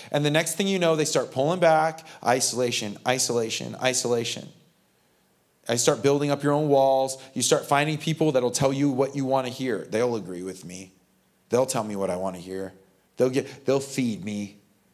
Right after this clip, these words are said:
Itching ears. What else? Oh, yeah. Oh, yeah, and that, and that happened to me too. Whoa. I think we're onto something, you know?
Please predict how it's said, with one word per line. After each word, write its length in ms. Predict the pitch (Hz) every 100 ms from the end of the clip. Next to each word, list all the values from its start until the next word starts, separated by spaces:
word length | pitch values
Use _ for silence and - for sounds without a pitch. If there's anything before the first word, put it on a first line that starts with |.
| _ _ _ _
Itching 360 | 143 143 151 147
ears. 840 | 139 127 120 104 101 - - - _ _ _ _ _ _ -
What 200 | 110 135
else? 640 | 196 269 - - - -
Oh, 200 | - 117
yeah. 400 | 95 104 120 101 82 - -
Oh, 80 | 120
yeah, 240 | 123 123 120
and 280 | 131 123 117
that, 240 | 117 131 -
and 220 | 113 95
that 140 | 92 76
happened 360 | 98 - 82
to 100 | -
me 220 | 87 87 78
too. 420 | - 107 185 - - _ _ _ _ _ _ _ _
Whoa. 540 | - 90 110 151 - -
I 720 | - _ _ _ _ _ _
think 140 | - 101
we're 100 | 98
onto 220 | 139 196
something, 420 | - 110 92 90 156
you 80 |
know? 200 | 110 127